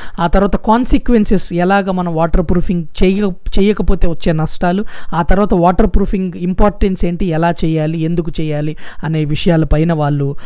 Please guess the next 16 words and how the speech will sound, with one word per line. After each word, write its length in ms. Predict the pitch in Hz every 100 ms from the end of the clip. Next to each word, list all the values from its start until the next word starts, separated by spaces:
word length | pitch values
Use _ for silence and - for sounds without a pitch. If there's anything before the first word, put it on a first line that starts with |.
| -
focus 480 | - 160 147 143 -
చేస్తారు. 480 | 127 - 127 - 196
So 60 |
ఇది 200 | 185 175
simple 420 | 180 - 226 254 214
business 480 | 180 180 208 -
model, 260 | 180 170 170
basic 460 | 151 185 196 185 190
వాళ్ళు 400 | 165 165 160 156 - - 180
ఎలాగ 300 | 185 208 196
వాళ్ళ 200 | 190 180
ప్రొడక్ట్స్‌ని 640 | - 185 208 - 247 208
వాళ్ళు 240 | 180 175
sale 340 | 170 - 175 185 185
చేస్తున్నారు 560 | 170 - 165 165 165
అంటానికి. 680 | 156 151 151 151 143 151